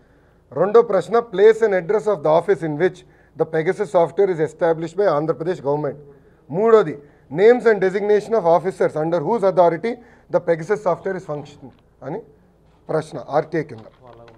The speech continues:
ఇది గౌతమ్ సవాంగ్ గారు డీజీగా ఉన్నప్పుడు అండి. ఆయన ఎంత ఏకపక్షంగా వ్యవహరించారో మీడియా మిత్రులకే తెలుసు. ఆయన డీజీగా ఉన్నప్పుడు రాసిన ఆర్టీఐ. ఆయనే సమాధానం చెప్పారు దీనికి నాగేంద్ర ప్రసాద్కి.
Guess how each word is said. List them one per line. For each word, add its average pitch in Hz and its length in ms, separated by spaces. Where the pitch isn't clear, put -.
ఇది 185 320
గౌతమ్ 190 560
సవాంగ్ 185 380
గారు 190 120
డీజీగా 165 340
ఉన్నప్పుడు 131 300
అండి. 95 140
ఆయన 175 140
ఎంత 190 160
ఏకపక్షంగా 202 520
వ్యవహరించారో 185 460
మీడియా 165 240
మిత్రులకే 165 360
తెలుసు. 123 280
ఆయన 175 220
డీజీగా 165 400
ఉన్నప్పుడు 156 400
రాసిన 139 440
ఆర్టీఐ. 131 280
ఆయనే 202 520
సమాధానం 170 520
చెప్పారు 143 300
దీనికి 131 520
నాగేంద్ర 143 400
ప్రసాద్కి. 123 500